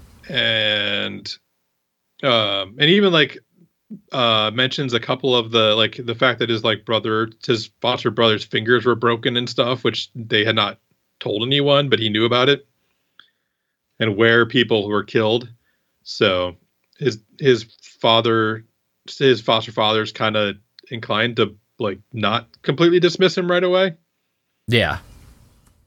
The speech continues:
Speaker 2: And, uh, thanks to prophetic dreams, he gives them the inside track about the van he saw, which leads
Speaker 1: Yeah,
Speaker 2: him to
Speaker 1: so,
Speaker 2: the
Speaker 1: yeah.
Speaker 2: to the shop.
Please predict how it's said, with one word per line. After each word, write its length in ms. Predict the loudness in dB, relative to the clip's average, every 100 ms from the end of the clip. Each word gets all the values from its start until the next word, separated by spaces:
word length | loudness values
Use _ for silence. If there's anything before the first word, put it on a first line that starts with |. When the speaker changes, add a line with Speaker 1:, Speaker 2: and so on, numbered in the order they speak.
| _ _ _ _ _ _
Speaker 2:
And, 300 | 2 4 4
uh, 300 | 4 4 2 -2 -18 -20 -20 -20 -20 _ _ _ _ -4
thanks 260 | 0 0 0
to 280 | 2 2 0 -4 -14 -20 -20 -20 -20 -4
prophetic 480 | -4 2 2 2
dreams, 640 | 2 2 4 4 4 2 -2 -10 -20 -20 -20 -20 _ _ _ _ _ _ _
he 140 | -2 0
gives 320 | 2 2 4
them 180 | 4 4
the 160 | 4
inside 520 | 4 4 4 2 2 0
track 400 | 0 2 2 2
about 320 | 2 0 0
the 340 | 0 2 2 0
van 480 | -4 -2 0 2
he 120 | 2 2
saw, 440 | 2 2 2 0 -4 -20 -4
which 240 | -4 0
leads 240 | 2 2 2
Speaker 1:
Yeah, 140 | 0
Speaker 2:
him 40 | 0
to 160 | 2
Speaker 1:
so, 0 |
Speaker 2:
the 220 | 4 2 0
Speaker 1:
yeah. 100 | 0
Speaker 2:
to 80 | 2
the 80 | 2
shop. 400 | 2 4 2